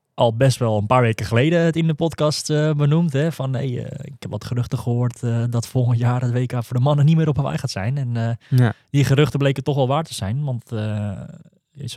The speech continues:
Speaker 1: was het gisteravond of, of vanochtend dat officieel het bericht naar buiten kwam van Ironman zelf ook, dat, eh, ja, dat inderdaad het W K van, eh,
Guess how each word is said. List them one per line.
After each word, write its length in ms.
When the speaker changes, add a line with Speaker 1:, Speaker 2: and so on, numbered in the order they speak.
Speaker 1:
was 120
het 120
gisteravond 580
of, 200
of 100
vanochtend 480
dat 160
officieel 480
het 120
bericht 240
naar 80
buiten 240
kwam 180
van 140
Ironman 300
zelf 300
ook, 220
dat, 240
eh, 180
ja, 100
dat 140
inderdaad 380
het 180
W 160
K 260
van, 300
eh, 760